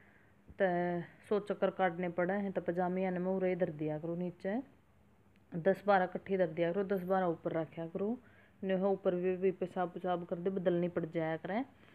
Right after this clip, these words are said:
तो ज्योति थी ऊपर लान लाग रही थी मेहंदी, मैं कहा, "तू मेहंदी लगा ले, मैं अपना जो नीचे काम है जो मेरे बाटे का भाई मैं अपना वो कर लूँगी, ज्योति का जो बाटे का वो वह कर लेगी बाद।"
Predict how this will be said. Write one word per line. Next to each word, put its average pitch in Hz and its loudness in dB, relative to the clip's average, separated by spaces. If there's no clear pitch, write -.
तो 185 4
ज्योति 202 2
थी 220 0
ऊपर 190 0
लान 190 4
लाग 185 4
रही 165 0
थी 170 -6
मेहंदी, 175 2
मैं 190 -2
कहा, 185 -2
"तू 180 -8
मेहंदी 185 0
लगा 170 2
ले, 208 2
मैं 196 2
अपना 175 -2
जो 170 -4
नीचे 180 -2
काम 170 -2
है 180 -2
जो 185 -2
मेरे 190 2
बाटे 185 0
का 185 -2
भाई 170 0
मैं 165 -2
अपना 165 -4
वो 175 -2
कर 190 -2
लूँगी, 175 -2
ज्योति 180 -4
का 180 -4
जो 170 -2
बाटे 170 -4
का 180 -4
वो 196 0
वह 175 2
कर 170 -4
लेगी 156 -4
बाद।" 160 -4